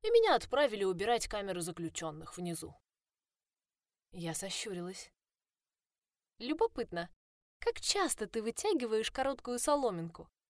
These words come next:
«Постоянно. Невероятно, да?»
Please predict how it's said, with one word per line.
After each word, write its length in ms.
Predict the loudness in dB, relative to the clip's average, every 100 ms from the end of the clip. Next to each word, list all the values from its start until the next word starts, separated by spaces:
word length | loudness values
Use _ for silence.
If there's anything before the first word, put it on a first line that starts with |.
| _ _ _ _ _ _ _ _ _ _ _
«Постоянно. 960 | -6 -2 0 0 0 2 2 -2 -12 -18 _ _ _ _
Невероятно, 600 | -4 0 0 -2 -4 6
да?» 140 | 8